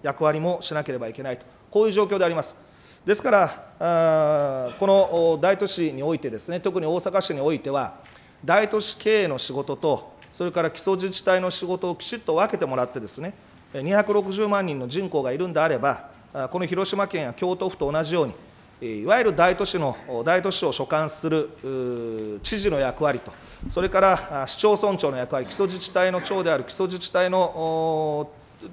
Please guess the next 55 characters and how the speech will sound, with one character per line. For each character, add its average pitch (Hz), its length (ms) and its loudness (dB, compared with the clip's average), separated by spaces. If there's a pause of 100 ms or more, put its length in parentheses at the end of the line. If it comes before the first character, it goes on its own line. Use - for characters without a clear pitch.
(200)
市 - 120 -4
町 208 120 2
村 202 200 0
長 170 160 -2
と 135 200 -2
同 165 100 -2
じ 156 80 -6
よ 180 60 0
う - 20 0
な 131 60 -2
で 113 80 -8
す - 100 -10
ね、 170 60 -8
ま 170 80 -4
あ、 131 40 -6
基 - 40 -14
礎 - 140 -6
自 170 120 -6
治 - 60 -8
体 185 80 2
の 180 80 -2
長 208 240 2
と 180 100 -2
い 151 40 0
う 147 40 0
も 135 60 -4
の、 127 120 -6 (280)
こ - 60 0
れ 208 60 4
を - 20 -2
複 - 240 -10
数、 208 320 0 (200)
や 156 80 -6
っ - 40 -10
ぱ 185 120 2
り、 151 240 0
え 139 120 -4
ー、 - 20 -2
僕 139 160 -4
は 151 60 4
大 156 100 4
阪 160 220 -2
市 175 100 -4
内 165 120 0
に 127 60 -4
置 123 80 -4
か 156 100 0
な 156 100 2
け 156 80 -2
れ 131 80 0
ば 117 100 -2
い 110 80 -4
け - 80 -8
な 156 140 0
い 143 100 -6